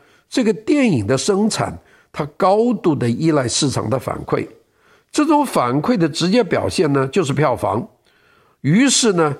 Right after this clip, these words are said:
香港电影人呢，要赚快钱，那就是一套规则，拳头加枕头。一个要打动作片，一定要开枪也可以；第二个枕头，这要美人，要睡觉，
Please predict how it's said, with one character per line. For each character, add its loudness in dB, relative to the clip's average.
香 0
港 0
电 2
影 0
人 0
呢， 0
要 0
赚 -2
快 -2
钱， -2
那 0
就 0
是 -2
一 0
套 0
规 0
则， -2
拳 -2
头 2
加 0
枕 -4
头。 -2
一 2
个 0
要 0
打 -4
动 0
作 0
片， -2
一 -2
定 0
要 -6
开 -2
枪 0
也 0
可 0
以； -2
第 2
二 2
个 0
枕 -2
头， -2
这 -2
要 2
美 0
人， 0
要 -2
睡 0
觉， -2